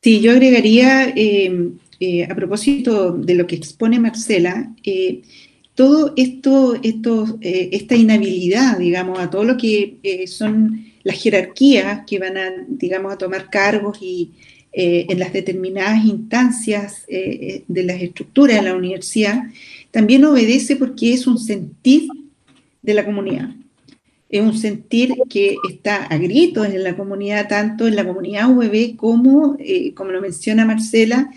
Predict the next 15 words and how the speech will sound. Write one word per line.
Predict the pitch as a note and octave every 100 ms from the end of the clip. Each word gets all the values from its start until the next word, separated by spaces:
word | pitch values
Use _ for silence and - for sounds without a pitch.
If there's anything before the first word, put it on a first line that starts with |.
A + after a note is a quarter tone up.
| _ -
en | F#3+ -
todos | G3+
los | A#3+ A#3
movimientos | G#3+ G3+ G#3+ A3 A#3
sociales | F3+ - - B3+ C4 F#3+ A3+ - - _ _ _
que, | A3 A#3 C4 C4 - _ _ _
eh, | G3+ F#3 F3+ F3+
digamos, | F#3 F3+ G3+ A3 A3+ - - _ -
estamos | F3 A3+ G#3+ A#3 A3 - -
nosotros | F#3+ F#3 A3 A3 A#3+ B3
también | G#3 G3 F3+ G3+ A#3+ A3+
ahí, | G3 F#3+ G3+ G#3+ A3+ - _ _ _
eh, | F#3 F3
como | F#3 F#3
universidad. | F3 E3+ E3+ - C#4 E3 -